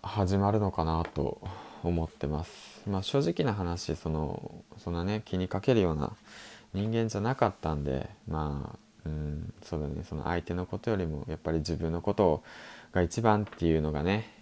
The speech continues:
今の現状でもあるんですけども、やはりね、その、なんだろう、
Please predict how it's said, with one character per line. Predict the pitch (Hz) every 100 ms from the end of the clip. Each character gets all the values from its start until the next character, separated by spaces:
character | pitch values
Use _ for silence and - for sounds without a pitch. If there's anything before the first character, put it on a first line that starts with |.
| - -
今 | 87 82 73
の | 69 85
現 | 82 80 78 78
状 | 80 80
で | 82
も | 80 78
あ | 85
る |
ん | 80
で | 78
す | -
け | 80
ど | 78
も、 | 92 90 - - - -
や | 107
は | 120
り | 139
ね、 | 127 131 131 - - -
そ | 87
の、 | 85 80 - _ _ _ - - _ - - - - -
な | 80
ん |
だ | 92
ろ |
う、 | 87